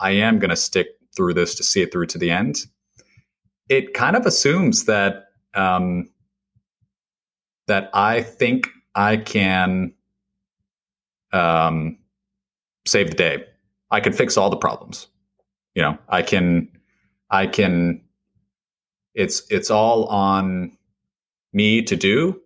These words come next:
and I can rise to the occasion. <laughs> And by me canceling my vacation, for, for example, it's, um, it's gonna make everything go away.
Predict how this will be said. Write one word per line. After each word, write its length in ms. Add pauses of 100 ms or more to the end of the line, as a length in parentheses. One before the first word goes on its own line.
and 140
I 120
can 160
rise 340
to 80
the 120
occasion. 560 (420)
<laughs> 340 (300)
And 140
by 160
me 580
canceling 440
my 120
vacation, 460
for, 400
for 160
example, 640 (600)
it's, 360
um, 400 (220)
it's 160
gonna 160
make 220
everything 380
go 180
away. 320